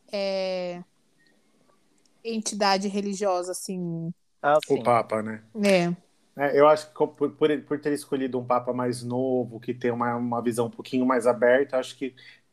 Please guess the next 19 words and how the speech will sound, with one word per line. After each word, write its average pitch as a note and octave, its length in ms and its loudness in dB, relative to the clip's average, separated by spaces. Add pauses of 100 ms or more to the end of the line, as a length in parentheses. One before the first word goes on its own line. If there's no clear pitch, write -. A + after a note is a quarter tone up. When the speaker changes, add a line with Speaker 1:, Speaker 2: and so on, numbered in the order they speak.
Speaker 3:
inclusive, C3 380 0
pra C3+ 160 0
salvar C3+ 680 4
um C#3 100 -6
pouco B2+ 460 -2
essa C3 680 -4 (520)
Speaker 1:
É, A#3 300 8
eu A#3+ 100 4
acho C4 240 2
que D#4 100 -4
ele C#4+ 120 0
Speaker 3:
essa C4+ 100 -4
Speaker 1:
reaproximou C#4 600 -2
bastante C#4+ 440 -6
algumas B3+ 300 -8
pessoas A3+ 380 -6
da G#3+ 100 -6
igreja, G3+ 500 -6
né? G#3+ 220 -8